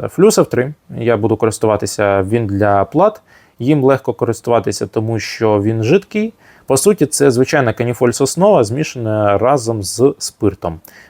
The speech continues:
Вона не кислотна, цей флюс, він не шкодить платам.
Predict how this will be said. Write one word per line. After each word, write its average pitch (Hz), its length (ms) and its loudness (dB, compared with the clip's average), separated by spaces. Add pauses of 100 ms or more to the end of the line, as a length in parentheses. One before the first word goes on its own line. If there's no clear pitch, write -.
(100)
Вона 131 500 0
не 120 280 -2
кислотна, 143 720 0
цей 135 200 0
флюс, 135 520 0 (240)
він 113 500 -2
не 117 80 0
шкодить 143 480 0
платам. 110 480 0